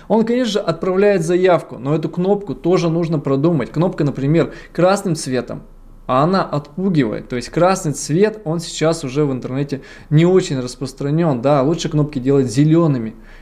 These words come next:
И не квадратные, а как облачко, как полукругом, как овалом. То есть нужно рассматривать, и это нужно всегда тестировать, поэтому всегда проводится альфа-бета-тестирование юзабилити.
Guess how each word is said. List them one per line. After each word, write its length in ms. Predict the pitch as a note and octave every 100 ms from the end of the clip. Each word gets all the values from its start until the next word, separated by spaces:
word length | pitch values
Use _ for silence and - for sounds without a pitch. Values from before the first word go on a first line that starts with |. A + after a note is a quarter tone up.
| -
И 100 | E3+
не 100 | F#3
квадратные, 720 | F3+ F3 E3+ G3+ A3 D#3+ B2 -
а 280 | D3 D#3 D3
как 260 | E3 - -
облачко, 600 | D3+ D3 D3 C#3 - B2+
как 120 | -
полукругом, 720 | - D#3 D3 C#3 C#3+ C#3+ C3
как 200 | C3 C3
овалом. 540 | C#3 C3+ C#3+ C#3+ B2+ A2+
То 100 | C3
есть 160 | C3
нужно 260 | E3 F#3 F3
рассматривать, 640 | D#3+ E3 E3+ F#3+ E3+ C#3+
и 60 | D#3
это 180 | D#3+
нужно 200 | E3 E3
всегда 280 | D3+ D3+ G3+
тестировать, 500 | G#3+ G#3+ G#3+ F3 B2+
поэтому 260 | C#3+ C#3+ D3
всегда 220 | D#3 F3+
проводится 460 | F3 C#3+ D3+ D3+ D3 - -
альфа-бета-тестирование 1600 | C#3+ F3+ F3 D#3+ C#3 C#3 C#3 C#3+ B2+ - - C#3+ D#3+ D#3 D3 C3+
юзабилити. 840 | C3+ C3 C#3 C3+ E3 D#3+ A#2+ -